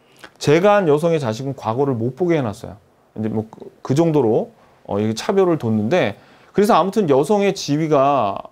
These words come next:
확실히 어디보단 훨씬 높아. 조선 시대보다는 훨씬 높았다는 걸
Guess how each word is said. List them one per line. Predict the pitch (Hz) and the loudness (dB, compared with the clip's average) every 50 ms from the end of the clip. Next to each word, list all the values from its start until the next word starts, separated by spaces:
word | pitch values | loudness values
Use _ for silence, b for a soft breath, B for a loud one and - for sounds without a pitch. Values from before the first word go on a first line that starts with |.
| _ _ - | _ _ -8
확실히 | - - - - - 262 226 226 | -8 -6 -6 -4 -2 0 2 2
어디보단 | 156 113 113 131 139 170 160 151 147 151 147 160 | 2 2 2 0 -2 -2 -4 -4 -2 -2 -2 -2
훨씬 | 175 165 - - 143 | -4 -6 -6 -6 -8
높아. | 110 95 90 - 90 87 b b b b b b - 120 | -8 -8 -8 -10 -14 -14 b b b b b b -10 -8
조선 | - - 135 135 185 170 160 | -4 -2 0 2 2 0 0
시대보다는 | 151 156 151 151 139 139 135 131 143 | -2 -2 -2 -2 0 0 -2 -2 -2
훨씬 | 175 190 180 185 139 107 | -4 -4 -6 -6 -4 -2
높았다는 | - 123 123 - 151 139 - 135 127 117 104 | -2 -2 -2 -4 -4 -4 -4 -4 -4 -4 -4
걸 | 101 98 120 | -6 -6 -6